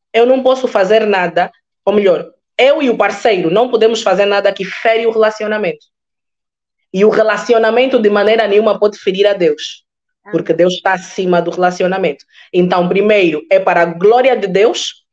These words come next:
Speaker 1: depois é para o sucesso de rela-, do relacionamento e depois é que viemos nós. Então, nada em ti pode ferir o relacionamento. E em nada o relacionamento pode ferir a Deus.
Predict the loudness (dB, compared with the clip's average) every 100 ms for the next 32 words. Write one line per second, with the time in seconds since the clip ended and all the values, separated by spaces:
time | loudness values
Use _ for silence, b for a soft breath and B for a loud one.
0 | _ _ _ _ 0 0 4 2 2 2
1 | 2 0 0 -4 -2 -2 -2 -2 0 0
2 | 0 2 2 2 2 0 0 0 -2 -4
3 | B -6 -4 0 0 0 -2 -2 0 -2
4 | -6 -8 -10 -14 -18 _ _ _ _ -2
5 | 0 2 0 2 2 2 2 2 2 0
6 | 0 0 0 -4 0 0 0 -2 0 2
7 | 2 2 0 0 0 -2 -4 -12 _ _
8 | -4 0 2 2 2 0 0 0 2 2
9 | 0 2 2 2 2 0 0 -6 _ -2
10 | 0 -2 -2 0 2 2 0 -2